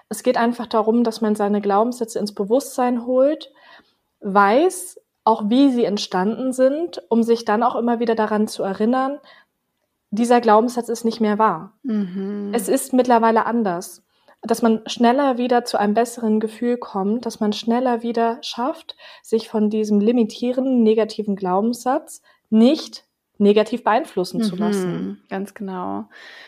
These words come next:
Speaker 2: Voll schön, dass du das Beispiel nochmal teilst. Und ich find's auch echt krass, dass sie dir da geschrieben hat. Also es ist bestimmt für dich ein richtig, äh, berührender Moment gewesen. Das kann ich echt nachfühlen. Da sieht man auch nochmal,
Speaker 1: Mhm.
Speaker 2: was sowas auch in einem Menschen auslöst, ne, was man vielleicht manchmal gar nicht denkt. Und wie du auch gerade gesagt hast,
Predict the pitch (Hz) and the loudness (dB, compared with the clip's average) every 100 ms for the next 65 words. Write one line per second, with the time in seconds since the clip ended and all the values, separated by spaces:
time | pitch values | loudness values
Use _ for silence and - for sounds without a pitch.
0 | - 269 262 247 233 247 220 - 202 - | -4 0 0 0 -2 -2 -6 -2 -2 -2
1 | 202 196 190 - 196 196 196 208 - 214 | -6 -6 -8 -10 -6 -6 -6 -10 -8 -10
2 | 214 - - - 214 226 214 208 208 208 | -8 -12 -12 -10 -10 -10 -10 -4 -4 -4
3 | - - 214 202 196 196 - 202 202 202 | -8 -6 -4 -4 -2 -4 -4 -6 -4 -6
4 | - 214 - 214 220 - - - - _ | -12 -10 -6 -4 -6 -10 -20 -20 -20 _
5 | _ _ 226 233 233 233 - 202 226 233 | _ _ -4 0 0 -2 -4 -4 2 2
6 | 233 240 233 226 - - - - _ _ | 4 2 2 -2 -8 -8 -10 -12 _ _
7 | 214 233 262 247 226 220 214 220 - 202 | -4 4 6 6 4 2 0 -2 -4 -6
8 | 202 196 - 208 214 - - 190 190 220 | -4 -6 -4 -4 -4 -8 -6 -4 -4 -6
9 | - 214 208 214 226 233 240 - 220 226 | -8 -6 -4 -4 -4 -4 -4 -4 -6 -8
10 | - 208 208 208 214 202 208 - - - | -4 -2 0 2 0 0 -4 -8 -20 -20
11 | - - 214 226 220 233 - 220 - 214 | -12 -4 -4 0 0 0 0 -2 -2 0
12 | 208 214 - - - 320 359 - 180 196 | 0 -2 -4 -6 -4 -4 -4 -4 -4 -4
13 | - 254 233 220 214 208 208 208 214 202 | -8 -8 -8 -6 -6 -4 -8 -6 -6 -4
14 | 202 208 - 220 196 226 247 220 214 214 | -4 -8 -8 -6 -4 -6 -6 -6 -6 -4
15 | 208 214 - 214 214 214 214 220 - 233 | -4 -4 -4 -6 -6 -4 -4 -4 -4 -6
16 | 240 | -6